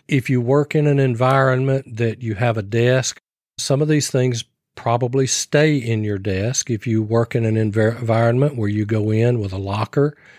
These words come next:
you may put your bag in that locker and it stays there for the day, but it's there if you need it.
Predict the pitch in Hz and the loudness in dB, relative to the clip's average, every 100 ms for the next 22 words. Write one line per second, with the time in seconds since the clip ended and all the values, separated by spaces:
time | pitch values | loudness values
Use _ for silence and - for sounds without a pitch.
0 | _ _ _ _ 120 110 113 120 113 - | _ _ _ _ -6 -2 2 2 2 0
1 | 120 - 110 98 107 117 127 120 113 110 | -2 0 -4 0 2 4 2 2 0 -2
2 | 110 101 107 - 143 117 110 - 113 110 | -2 -4 -4 -2 0 -2 -6 -2 0 0
3 | 95 117 110 104 101 104 107 113 135 120 | 0 0 -2 -2 -6 -4 0 0 0 0
4 | 113 120 - 98 107 104 107 120 - 110 | 0 0 -4 -2 0 0 0 -2 -4 -6
5 | 101 123 127 151 190 98 | -4 -4 -2 0 -2 -4